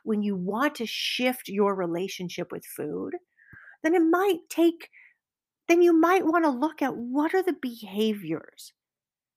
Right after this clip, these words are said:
coming from your heart, fro-, coming from your soul, coming from your identity. What do you want to see that looks different? And then when you have a way to start seeing,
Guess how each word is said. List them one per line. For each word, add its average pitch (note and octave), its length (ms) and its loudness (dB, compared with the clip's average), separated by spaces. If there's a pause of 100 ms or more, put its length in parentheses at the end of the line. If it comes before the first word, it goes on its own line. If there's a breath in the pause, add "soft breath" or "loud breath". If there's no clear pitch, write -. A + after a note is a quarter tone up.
(160)
coming D4+ 280 4
from B3+ 220 -2
your A3 120 -6
heart, - 340 -2
fro-, - 180 -4
coming D#4 320 -2
from C4 180 -6
your G#3 140 -2
soul, G#3+ 760 4
coming D4+ 280 0
from A#3+ 200 0
your G3+ 560 6 (280 loud breath)
identity. F3 640 -2
What B3 400 -6
do G#3 280 -8
you A3+ 240 -4
want F#3+ 360 -4
to F#3 100 -20 (180)
see C#4 440 -2 (760)
that G#3 160 -4
looks G3+ 260 -12
different? - 580 -12 (920)
And A#3 200 -2
then D#4 140 0
when E4+ 140 4
you C#4+ 80 0
have B3 260 -4
a A3 80 -2
way G#3 420 0
to G#3 120 0
start G3 360 -6
seeing, A3 380 -2